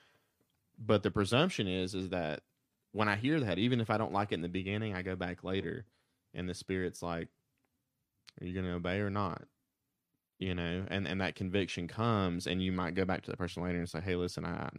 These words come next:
I know I was kinda upset, but, you know, you were right. I, I need to change on this." That's the response that's supposed to happen. When it goes to that next step, the, it's, now you are presuming that there's a possibility the person's not saved. You're not there yet,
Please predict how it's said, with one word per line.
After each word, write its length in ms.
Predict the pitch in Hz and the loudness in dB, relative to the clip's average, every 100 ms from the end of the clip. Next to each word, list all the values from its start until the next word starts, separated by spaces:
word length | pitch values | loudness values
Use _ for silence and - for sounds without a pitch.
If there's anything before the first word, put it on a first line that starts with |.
| - | -12
I 100 | - 90 | -4 0
know 160 | 95 | 4
I 60 | 95 | 2
was 100 | 85 | 0
kinda 220 | - 85 | -4 -4
upset, 360 | 87 - 95 87 | -6 -2 -2 -2
but, 180 | 85 - - | -4 -6 -8
you 140 | 92 | -6
know, 80 | 87 | -4
you 220 | 85 87 87 | -4 -4 -4
were 120 | 85 | -4
right. 240 | 85 85 - - | -4 -6 -6 -10
I, 80 | - - - - | -10 -10 -14 -10
I 60 | 87 | -6
need 160 | 85 | -6
to 120 | - - | -8 -10
change 260 | 82 85 | -8 -8
on 100 | 92 | -8
this." 260 | - - - _ _ _ _ _ _ _ | -8 -8 -12 _ _ _ _ _ _ _
That's 300 | - 117 147 | 2 2 2
the 120 | 113 | -2
response 340 | 104 95 90 90 | -2 -2 -6 -8
that's 80 | - | -6
supposed 240 | 92 90 | -6 -6
to 60 | 85 | -8
happen. 300 | 76 - - _ _ | -8 -12 -16 _ _
When 160 | - 113 | -2 0
it 60 | 151 | 4
goes 240 | 147 147 | 2 2
to 60 | 131 | 0
that 160 | 110 | 0
next 240 | 98 92 - | 0 0 2
step, 280 | 117 98 90 | 2 2 2
the, 140 | 98 | 2
it's, 180 | 104 - 104 - 113 | 2 -2 -12 -6 0
now 260 | 110 131 | 2 4
you 240 | 143 120 113 | 4 6 6
are 80 | 104 | 4
presuming 920 | - 101 92 98 117 113 95 95 90 _ _ _ | 2 0 2 2 2 2 2 0 -4 _ _ _
that 120 | 101 | 0
there's 160 | 98 95 | 2 0
a 40 | 95 | 2
possibility 520 | 101 95 90 92 85 | 0 0 -2 -2 -2
the 40 | |
person's 380 | 85 80 - 78 | -2 -4 -6 -10
not 160 | 73 - | -10 -8
saved. 360 | - 64 - - | -8 -6 -8 0
You're 100 | 110 | 2
not 260 | 147 110 | 2 2
there 220 | 127 185 175 | 2 4 2
yet, 360 | 107 50 - | 0 -4 -8